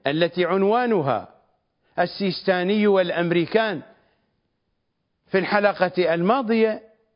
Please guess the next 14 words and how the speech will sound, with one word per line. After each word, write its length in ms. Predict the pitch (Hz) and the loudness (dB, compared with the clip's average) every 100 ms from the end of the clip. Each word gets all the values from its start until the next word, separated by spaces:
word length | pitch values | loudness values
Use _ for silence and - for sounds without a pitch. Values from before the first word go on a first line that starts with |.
| _ _ _ _ _ _ _ - | _ _ _ _ _ _ _ -6
يغنيني 640 | 226 269 285 349 349 262 240 | 0 2 4 4 4 4 0
عن 200 | 190 175 | -2 -2
كثير 520 | 185 170 226 233 220 | -2 0 2 2 2
من 240 | 202 190 | 2 2
الكلام. 540 | 185 147 170 120 95 - _ _ _ _ _ _ _ _ _ _ _ _ _ _ _ _ _ - | 0 -2 -2 -2 -2 -8 _ _ _ _ _ _ _ _ _ _ _ _ _ _ _ _ _ -4
إذا 240 | 147 160 | 0 0
كنتم 560 | 147 220 202 190 185 214 _ _ - | 2 0 0 0 -2 -6 _ _ -2
قد 420 | 185 185 135 - - _ _ _ _ _ _ _ _ _ _ _ _ _ _ _ _ _ _ _ _ _ _ _ _ - | 0 0 -4 -16 -20 _ _ _ _ _ _ _ _ _ _ _ _ _ _ _ _ _ _ _ _ _ _ _ _ -10
شاهدتم 880 | - 170 156 208 202 202 190 180 - _ _ _ _ | 0 0 0 -4 0 0 0 -4 -10 _ _ _ _
تلك 260 | 190 202 - | -2 -2 0
الحلقة، 600 | 165 - 131 110 - - _ _ _ _ | -2 -2 -4 -4 -8 -20 _ _ _ _
وأتمنى 760 | 143 175 185 220 233 180 107 - _ _ _ _ _ _ _ _ _ - | -2 0 0 0 2 0 -2 -6 _ _ _ _ _ _ _ _ _ -6
أن 120 | 135 | -4
تكونوا 580 | 147 151 208 202 180 175 | -2 -2 0 0 0 -2